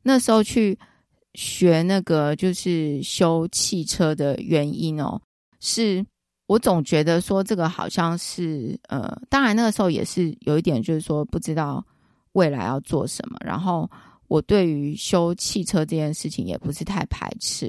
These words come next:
然后我也觉得说如果我们可以懂一些修汽车这些东西，因为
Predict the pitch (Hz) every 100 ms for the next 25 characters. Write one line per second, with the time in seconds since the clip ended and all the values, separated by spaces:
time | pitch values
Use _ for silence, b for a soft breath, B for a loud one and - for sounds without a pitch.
0 | - 156 180 226 180 165 208 175 - -
1 | 135 160 160 - 202 190 B B B B
2 | 208 247 226 151 156 233 196 - 156 123
3 | 180 185 - 165 160 b b b - -
4 | 208 185 185 - _ _ _ _ _ _
5 | _ _ - - 247 185 - 185 175 175
6 | 185 180 165 160 165 - 196 214 254 214